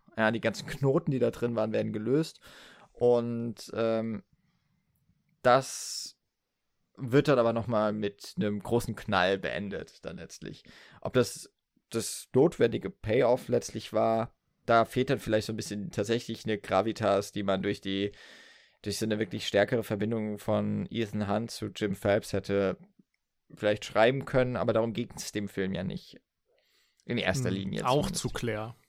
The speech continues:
Speaker 2: ne? Also das
Speaker 1: Auch zu
Speaker 2: ganze
Speaker 1: Claire.
Speaker 2: Triangle, was da, äh, am Ende ist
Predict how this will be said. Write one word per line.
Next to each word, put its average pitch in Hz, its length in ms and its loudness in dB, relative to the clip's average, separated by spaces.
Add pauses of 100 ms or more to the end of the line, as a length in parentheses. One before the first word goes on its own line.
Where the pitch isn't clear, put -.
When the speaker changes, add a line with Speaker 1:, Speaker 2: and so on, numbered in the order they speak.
(120)
Speaker 2:
ne? 135 240 -4
Also 117 220 -2
das 113 140 -4
Speaker 1:
Auch 123 80 4
zu 123 60 4
Speaker 2:
ganze 127 160 -2
Speaker 1:
Claire. 107 180 0
Speaker 2:
Triangle, 123 580 0 (500)
was 113 220 0
da, 107 380 0
äh, 107 240 -6
am 110 180 -8
Ende 117 280 -6
ist - 420 -6